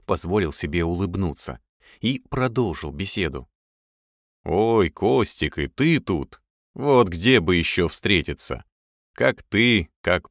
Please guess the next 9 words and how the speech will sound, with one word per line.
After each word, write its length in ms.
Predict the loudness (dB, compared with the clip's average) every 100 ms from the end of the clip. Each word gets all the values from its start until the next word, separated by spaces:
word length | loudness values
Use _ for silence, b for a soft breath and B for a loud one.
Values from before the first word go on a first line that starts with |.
| _
папа?» 540 | -2 -2 0 0 0 -6 _ _ _
Он 180 | -4 -2
перевёл 400 | -2 2 2 2
взгляд 460 | -2 0 2 2 0
с 60 |
меня 360 | 0 2 0 0
на 200 | 0 -2
Бере-младшего. 1000 | -2 0 2 2 0 0 -2 -6 -6 -10 _ _ _
Бере-старший, 920 | -2 0 2 0 2 0 0 -4 -6